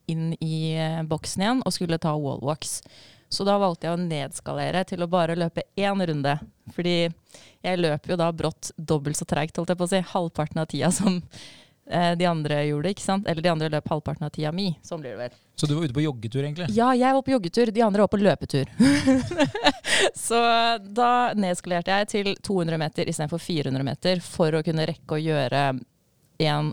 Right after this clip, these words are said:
Speaker 1: ordentlig wallwalk da, uten å krepere.
Speaker 2: Du vet jo hva sånne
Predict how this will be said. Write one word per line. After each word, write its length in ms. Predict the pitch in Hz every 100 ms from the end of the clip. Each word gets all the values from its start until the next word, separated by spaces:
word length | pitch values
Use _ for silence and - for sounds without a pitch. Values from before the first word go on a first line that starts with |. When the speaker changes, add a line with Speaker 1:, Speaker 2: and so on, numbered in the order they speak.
| -
Speaker 1:
ordentlig 460 | 143 135 - 151 147
wallwalk 540 | 143 127 139 156 -
da, 100 | - -
uten 380 | 143 135 - 135
å 100 | 131 139
krepere. 380 | - 147 131 139 - _ - - - 139
Speaker 2:
Du 80 | 143
vet 160 | 123
jo 60 | 151
hva 80 | 139
sånne 280 | 135 123